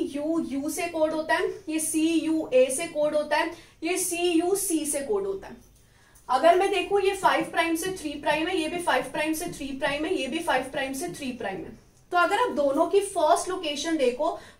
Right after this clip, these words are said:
first two location देखो, वो same है, सी यू सी यू सी यू।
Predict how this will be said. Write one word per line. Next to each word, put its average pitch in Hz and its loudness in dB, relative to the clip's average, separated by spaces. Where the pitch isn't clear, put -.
first 349 6
two 381 -4
location 349 -2
देखो, 349 -2
वो 403 -2
same 285 0
है, 220 0
सी 320 0
यू 349 6
सी 359 4
यू 302 0
सी 262 0
यू। - -10